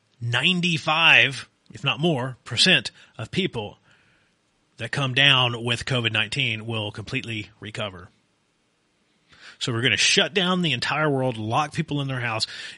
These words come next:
dramatically impact the economy for the worse. Uh, we're going to dramatically drive up way through the roof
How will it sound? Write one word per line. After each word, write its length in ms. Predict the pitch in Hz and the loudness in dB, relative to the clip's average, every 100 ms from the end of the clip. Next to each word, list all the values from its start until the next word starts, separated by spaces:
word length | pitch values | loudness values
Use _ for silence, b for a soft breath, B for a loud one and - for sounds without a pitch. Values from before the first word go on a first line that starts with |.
| B _ - | B _ -6
dramatically 1080 | 110 107 131 156 170 160 143 143 135 131 b - | -6 2 6 8 8 4 4 4 4 0 b -8
impact 720 | 139 135 - 135 123 - - b b _ | -6 -4 -2 2 0 0 -8 b b _
the 80 | 107 | -10
economy 640 | - 123 110 107 104 101 b b b | -6 -4 -2 0 0 -2 b b b
for 120 | 123 | -8
the 100 | 110 | -6
worse. 520 | 107 151 104 139 - - B B B - | -2 -2 -2 2 2 0 B B B -10
Uh, 220 | 110 98 | -8 -6
we're 160 | 113 110 | -6 -4
going 360 | 120 120 120 | -2 0 2
to 520 | - 123 113 107 104 - b b | 2 0 -2 -2 -6 -10 b b
dramatically 800 | - 113 107 143 160 151 127 120 | -6 -4 0 4 4 4 2 0
drive 460 | 113 113 123 131 127 - | 0 0 4 4 4 0
up 320 | 127 139 - - - _ b b b b | -2 -2 -6 -8 -14 _ b b b b
way 640 | 117 107 180 190 165 120 92 _ | -8 -2 2 6 6 6 0 _
through 200 | - 123 | 0 0
the 80 | 110 | 0
roof 340 | 113 110 113 | -2 -4 -6